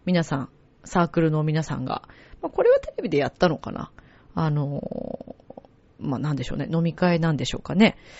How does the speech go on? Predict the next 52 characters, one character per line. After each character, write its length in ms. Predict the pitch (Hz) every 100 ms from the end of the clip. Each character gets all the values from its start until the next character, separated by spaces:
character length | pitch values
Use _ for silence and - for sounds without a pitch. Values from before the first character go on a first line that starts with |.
| - - -
が 220 | 180 -
あ 40 |
っ 60 | 170 _ _ -
て、 260 | 320 131 - _ _ _ _ _ _ _ _ _ _ _ _
新 600 | - - - 320 349 339
宿 380 | 285 302 285 277
で 80 | 269
し 60 | 262
た 100 | -
よ 60 |
ね、 80 | 160
確 200 | 160 151
か 120 | -
ね。 220 | 156 180 - - -
渋 320 | - 254 320
谷 120 | 320
じ 60 | 277
ゃ 40 |
な 120 | 214
か 100 | 170
っ 40 | -
た 140 | -
よ 60 | -
ね、 120 | 156
新 240 | - 196
宿？ 340 | 185 180 190 - - - - - - -
夜 200 | 196 165
ね、 160 | 220
女 260 | 175 185 214
の 100 | 190
子 120 | 151
た 100 | 143
ち 120 | -
だ 120 | 180
け 140 | - 269
が 200 | 180 - _ _ _
バ 120 | 180
タ 120 | 226 202
バ 100 | 147
タ 80 |
倒 240 | 139 165 175
れ 80 | 156
た 100 | 131
と 120 | 139
い 80 | 117
う 80 | 120
事 160 | 127
件。 300 | 151 - - - _ _ _ - - _ _ _ -
あ 340 | - - - -
れ 140 | 156
も 240 | 160 170 175
ね、 640 | 180 185 196 185 151 -